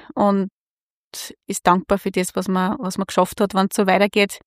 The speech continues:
dann passt es für mich. Ich setze mir jetzt ke-, keine großen Ziele, weil immer alles anders kommt, als was man sich denkt.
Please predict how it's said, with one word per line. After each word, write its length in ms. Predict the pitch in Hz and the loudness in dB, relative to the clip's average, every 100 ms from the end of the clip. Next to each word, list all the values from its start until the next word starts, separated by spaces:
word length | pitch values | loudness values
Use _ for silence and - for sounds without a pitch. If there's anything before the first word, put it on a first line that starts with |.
| _ _ _ _ _ _ _ | _ _ _ _ _ _ _
dann 200 | 196 202 | 0 0
passt 320 | 196 196 - | 0 -2 0
es 200 | 226 214 | -2 -2
für 160 | - 220 | -2 0
mich. 200 | 214 220 | 2 0
Ich 60 | - | 0
setze 240 | 214 - | -4 -2
mir 60 | 226 | -4
jetzt 120 | - | -4
ke-, 160 | 220 - | -8 -6
keine 220 | 220 214 | -4 -4
großen 460 | - 196 - 220 208 | -2 -4 -2 -4 -2
Ziele, 320 | 240 247 226 | 0 2 4
weil 160 | 214 | 4
immer 220 | 226 254 254 | 4 4 2
alles 160 | 254 | 2
anders 340 | - 220 233 - | 0 0 -2 -2
kommt, 240 | 240 240 | 0 0
als 140 | 233 | 0
was 120 | 208 208 | -2 -2
man 120 | 220 | -4
sich 200 | 220 - | -6 -4
denkt. 440 | 196 208 - - | -4 -4 -8 -18